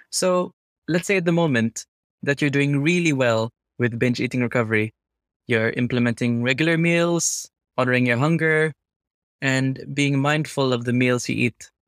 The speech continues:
And then all of a sudden, you just hit this slump. You start to lose motivation. You start to think, "Was my life better if I was just chasing weight loss? Is it truly worth it?"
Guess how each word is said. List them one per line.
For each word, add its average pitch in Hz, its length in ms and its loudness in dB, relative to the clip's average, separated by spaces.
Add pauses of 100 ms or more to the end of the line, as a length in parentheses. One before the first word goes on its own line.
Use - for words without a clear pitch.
(280)
And 135 160 0
then 135 360 -2 (220)
all 147 160 0
of 143 100 -2
a 143 40 -2
sudden, 117 460 0 (500)
you 147 80 0
just 139 220 0
hit 151 180 -2
this 139 140 -2
slump. 131 440 -2 (680)
You 135 100 -4
start 127 300 0
to 131 80 0
lose 120 300 0
motivation. 117 680 -2 (580)
You 135 80 -10
start 139 220 0
to 135 80 -2
think, 131 420 -2 (580)
"Was 160 200 0
my 196 120 2
life 202 340 0
better 131 500 -2 (440)
if 147 140 -6
I 147 60 4
was 139 240 0
just - 280 -4
chasing 143 360 0
weight 139 220 2
loss? - 420 -6 (680)
Is 170 140 -2
it 208 120 0
truly 226 400 0
worth 226 280 0
it?" 262 300 -2